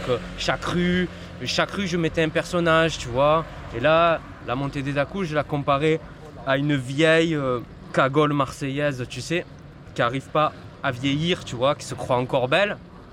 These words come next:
sauf qu'elle a de la scoliose et tout, donc tu vois, je vais te la montrer, regarde.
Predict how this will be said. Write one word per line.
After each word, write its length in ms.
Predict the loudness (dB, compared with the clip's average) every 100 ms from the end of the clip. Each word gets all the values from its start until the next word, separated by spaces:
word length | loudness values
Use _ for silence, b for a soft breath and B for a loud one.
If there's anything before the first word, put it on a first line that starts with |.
| -16
sauf 220 | -8 -6
qu'elle 180 | -2 0
a 80 | 0
de 80 | 0
la 120 | -4
scoliose 680 | -4 -6 -4 -2 -2 -2 -4
et 60 |
tout, 180 | -12 -12
donc 200 | -12 -14
tu 80 | -12
vois, 100 | -12
je 80 | -12
vais 100 | -14
te 80 | -8
la 80 | -8
montrer, 320 | -6 -10 -10
regarde. 280 | -10 -10 -12